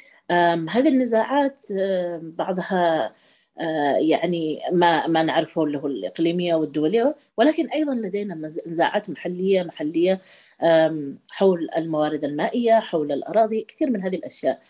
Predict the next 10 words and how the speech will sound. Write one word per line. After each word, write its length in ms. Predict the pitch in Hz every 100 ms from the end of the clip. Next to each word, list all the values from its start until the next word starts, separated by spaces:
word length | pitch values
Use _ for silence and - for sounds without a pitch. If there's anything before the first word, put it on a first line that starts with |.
| - - -
النساء 360 | 170 - 220 -
كان 140 | 165 151
لهم 260 | 190 220
الدور 320 | - - 196
الأبرز 400 | 160 - 170 170
في 100 | - -
هذا 140 | 156
الجانب 380 | 143 156 160 190 -
في 120 | 170
حل 280 | - 208